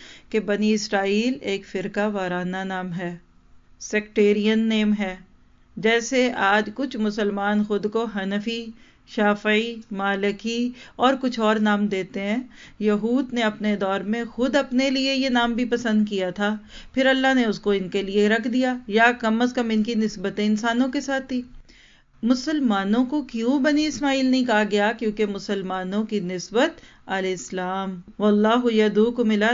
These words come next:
दारुस्सलाम। हमारी तो निस्बत नबी सल्लल्लाहु अलैहि वसल्लम से भी नहीं है। हमें तो ये भी नहीं कहा गया कि "ओ मोहम्मदियो",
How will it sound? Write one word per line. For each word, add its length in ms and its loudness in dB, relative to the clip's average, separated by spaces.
दारुस्सलाम। 840 0
हमारी 320 4
तो 100 0
निस्बत 300 -2
नबी 160 2
सल्लल्लाहु 220 -2
अलैहि 180 0
वसल्लम 40 -2
से 120 -2
भी 120 -2
नहीं 200 0
है। 160 -6
हमें 220 4
तो 80 6
ये 160 4
भी 100 0
नहीं 100 -2
कहा 180 2
गया 180 0
कि 140 0
"ओ 100 6
मोहम्मदियो", 680 2